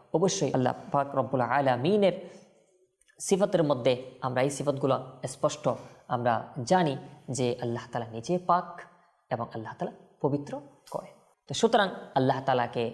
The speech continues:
কেন কুদ্দুস বলা হয় এবং আল্লাহ তাআলার নাম কেন কুদ্দুস, এটা আমরা শুনলাম, জানলাম। একটি গুরুত্বপূর্ণ কথা না বললেই নয়। দেখুন, আল্লাহ তাআলা যেহেতু পবিত্র, আল্লাহ তাআলার শানে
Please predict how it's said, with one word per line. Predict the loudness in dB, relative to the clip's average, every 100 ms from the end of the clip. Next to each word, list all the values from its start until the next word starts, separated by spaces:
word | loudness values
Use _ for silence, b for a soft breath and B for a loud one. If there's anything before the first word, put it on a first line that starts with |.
| -2
কেন | 2 2
কুদ্দুস | 2 2 2 2
বলা | 2
হয় | 4 2
এবং | 0
আল্লাহ | 0 -2
তাআলার | 0 0 0
নাম | 0 2 2
কেন | 2
কুদ্দুস, | 2 2 4 4 2 -10 B B
এটা | -2 0
আমরা | 2 0 -2 -6
শুনলাম, | -2 0 4 4 2 -6 B B -2
জানলাম। | 2 6 6 4 2 -8 -12
একটি | -2 2
গুরুত্বপূর্ণ | 2 0 0 0
কথা | 2 2 0 -2 -2
না | -2 0
বললেই | 2 2 0
নয়। | 0 0 -2 -8 -10
দেখুন, | -6 -6 -8 -14 B B
আল্লাহ | -8 -8 -8
তাআলা | -8 -8 -12 -16
যেহেতু | -14 -8
পবিত্র, | -2 -2 0 -2 -4 B B B
আল্লাহ | 2 4 4
তাআলার | 4 2 2
শানে | 2 2